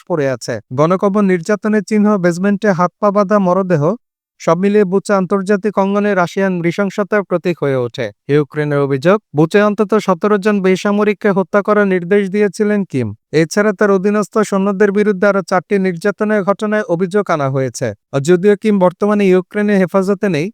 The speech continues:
তদন্তকারীরা বিভিন্ন প্রমাণ সংগ্রহ করেছেন। একটি আন্তর্জাতিক আইনি সংস্থা গ্লোবাল রাইটস কমপ্লায়েন্স ইউক্রেনকে কিমের বিরুদ্ধে প্রমাণ সংগ্রহে সহায়তা করছে। সংস্থার তথ্য অনুযায়ী, প্রমাণ হিসেবে ব্যবহৃত হয়েছে প্রত্যক্ষদর্শী সাক্ষ্য,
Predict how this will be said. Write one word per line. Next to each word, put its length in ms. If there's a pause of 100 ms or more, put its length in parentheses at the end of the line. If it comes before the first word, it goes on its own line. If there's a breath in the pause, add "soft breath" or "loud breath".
(120)
তদন্তকারীরা 720
বিভিন্ন 380
প্রমাণ 300
সংগ্রহ 420
করেছেন। 480 (200)
একটি 240
আন্তর্জাতিক 600
আইনি 240
সংস্থা 460
গ্লোবাল 440
রাইটস 340 (100)
কমপ্লায়েন্স 580 (120)
ইউক্রেনকে 600
কিমের 360
বিরুদ্ধে 460 (120)
প্রমাণ 260
সংগ্রহে 380
সহায়তা 460
করছে। 420 (160)
সংস্থার 440
তথ্য 300
অনুযায়ী, 380 (160)
প্রমাণ 280
হিসেবে 280
ব্যবহৃত 440
হয়েছে 400
প্রত্যক্ষদর্শী 840
সাক্ষ্য, 460